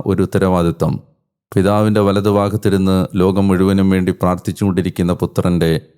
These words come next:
സ്നേഹഹൃദയത്തിൻ്റെ ഭാഗമായ എല്ലാ മനുഷ്യർക്കുമുണ്ട് എന്നുകൂടി നമ്മൾ ഓർക്കേണ്ടതുണ്ട്. എല്ലാ ദിവസവും മറ്റുള്ളവർക്ക് വേണ്ടി പ്രാർത്ഥിക്കുന്നത്, നശിച്ചു പോകുന്നവർക്ക് വേണ്ടി പ്രാർത്ഥിക്കുന്നത്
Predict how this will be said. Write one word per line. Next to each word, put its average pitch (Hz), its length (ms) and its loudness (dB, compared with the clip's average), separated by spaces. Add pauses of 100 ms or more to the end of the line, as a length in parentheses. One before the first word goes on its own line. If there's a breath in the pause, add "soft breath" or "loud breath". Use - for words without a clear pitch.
(280)
സ്നേഹഹൃദയത്തിൻ്റെ 95 1000 0
ഭാഗമായ 87 560 0 (320)
എല്ലാ 90 300 0 (100)
മനുഷ്യർക്കുമുണ്ട് 87 800 0 (220)
എന്നുകൂടി 87 580 0 (220)
നമ്മൾ 170 260 0 (200)
ഓർക്കേണ്ടതുണ്ട്. 82 680 -2 (720)
എല്ലാ 95 280 0
ദിവസവും 92 480 0 (480)
മറ്റുള്ളവർക്ക് 110 640 0
വേണ്ടി 87 300 2 (260)
പ്രാർത്ഥിക്കുന്നത്, 90 720 -2 (600)
നശിച്ചു 107 400 0
പോകുന്നവർക്ക് 107 560 0
വേണ്ടി 98 180 2
പ്രാർത്ഥിക്കുന്നത് 87 760 0